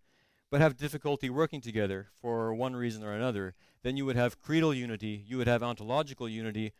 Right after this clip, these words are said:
but you would not have functional unity. But if we look at these verses, we see that there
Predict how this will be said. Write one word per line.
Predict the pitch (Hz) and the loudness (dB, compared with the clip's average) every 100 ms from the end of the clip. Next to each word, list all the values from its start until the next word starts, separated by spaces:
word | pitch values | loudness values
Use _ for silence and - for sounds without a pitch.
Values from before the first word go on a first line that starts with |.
| _ | _
but | - 107 | -8 -6
you | 117 | -6
would | 110 | -4
not | 113 98 | -4 0
have | 104 95 | 0 0
functional | - 120 - 98 | -2 -10 -10 -16
unity. | 90 87 82 71 _ _ _ _ _ _ _ _ _ _ _ _ | -18 -18 -18 -20 _ _ _ _ _ _ _ _ _ _ _ _
But | 131 | -4
if | 123 | -2
we | 143 | 2
look | 160 190 | 4 4
at | - | 2
these | 175 127 | -2 -2
verses, | 156 165 110 95 | -2 -2 -4 -8
we | 113 | -8
see | 127 160 | -2 4
that | 151 131 | 4 4
there | 143 135 | 2 0